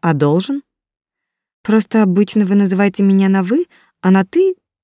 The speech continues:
только когда злитесь». «Теперь ты моя жена, и я всегда буду тебя называть на «ты». И тебе неплохо бы начать делать то же самое». «Ну уж нет», воскликнула я.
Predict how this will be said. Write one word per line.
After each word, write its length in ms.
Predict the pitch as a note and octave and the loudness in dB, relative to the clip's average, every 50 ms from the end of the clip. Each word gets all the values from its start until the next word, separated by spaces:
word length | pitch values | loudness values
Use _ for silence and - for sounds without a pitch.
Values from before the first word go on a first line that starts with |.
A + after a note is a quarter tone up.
| _ _ | _ _
только 320 | - A#3+ B3+ B3+ - A#3+ | -4 -4 -4 -4 -6 -8
когда 280 | A3 - A3+ G#3+ G#3 A3+ | -4 -4 -4 -2 0 0
злитесь». 520 | G#3 F#3+ F3 D#3 - - - - - - _ _ _ _ _ _ _ _ _ _ _ _ _ _ _ _ _ _ _ _ _ _ _ _ _ _ _ _ _ _ _ _ _ _ | 2 2 0 0 0 -4 -12 -14 -14 -18 _ _ _ _ _ _ _ _ _ _ _ _ _ _ _ _ _ _ _ _ _ _ _ _ _ _ _ _ _ _ _ _ _ _
«Теперь 300 | - - E3+ - E3+ D#3+ | -6 -6 -2 0 -2 -2
ты 100 | - - | 0 0
моя 240 | E3 D#3+ D#3 D3+ D3+ | 0 0 2 0 0
жена, 380 | D3 C3+ D3 C#3+ C#3 D#3+ G3+ - | -2 -2 -2 -2 -2 -2 -4 -4
и 80 | - F3 | -4 -4
я 160 | D3 D3 C#3+ | -4 -4 -4
всегда 400 | - - D3+ C3+ C3+ B2+ D3 D#3+ | -4 -6 -8 -8 -6 -6 -6 -4
буду 160 | F3+ A3 A3+ | -4 -4 -6
тебя 240 | B3 - F#3+ F3 D#3+ | -4 -4 -2 0 0
называть 320 | D#3+ D#3 C#3+ D3 C#3+ C#3 | 0 0 -2 -2 -4 -4
на 140 | - D3 C#3+ | -4 -6 -8
«ты». 240 | - - C#3+ C3+ - _ _ _ _ _ _ _ _ _ _ _ | -6 -8 -10 -10 -10 _ _ _ _ _ _ _ _ _ _ _
И 200 | - G3 G3 F#3 | 0 2 2 2
тебе 300 | - - F#3+ F3+ D3+ E3+ | 2 0 -2 0 2 2
неплохо 460 | F#3 A3 C4+ - - B3 C4+ - - | 2 2 0 0 -2 -4 -4 -4 -2
бы 100 | A#3 A3+ | -2 0
начать 320 | A#3 A#3 A#3 A3+ - A#3 G3 | 0 0 -2 -2 -4 -4 -2
делать 320 | E3 D#3+ D3+ D#3+ E3 - | 0 0 0 0 -2 -4
то 140 | - E3 D3+ | -4 -6 -4
же 100 | C#3 D3+ | -4 -6
самое». 460 | - - C#3 C3+ C3 B2+ B2+ B2 A#2+ _ _ _ _ _ _ _ _ _ _ - | -6 -4 -6 -4 -4 -6 -8 -10 -12 _ _ _ _ _ _ _ _ _ _ 0
«Ну 160 | F3+ F#3 G3 | 2 4 4
уж 200 | A3+ A#3 - - | 4 2 0 0
нет», 420 | F3 E3 D#3 D3+ D#3+ D3+ - - _ _ _ _ _ _ - | 0 2 2 2 0 -2 -6 -12 _ _ _ _ _ _ -4
воскликнула 520 | F3+ F3 - - F3 D#3+ - E3+ E3 E3 | -4 -4 -2 -4 -6 -6 -4 -2 -2 -2
я. 240 | D#3+ D3+ D#3 D3+ | -2 -4 -6 -8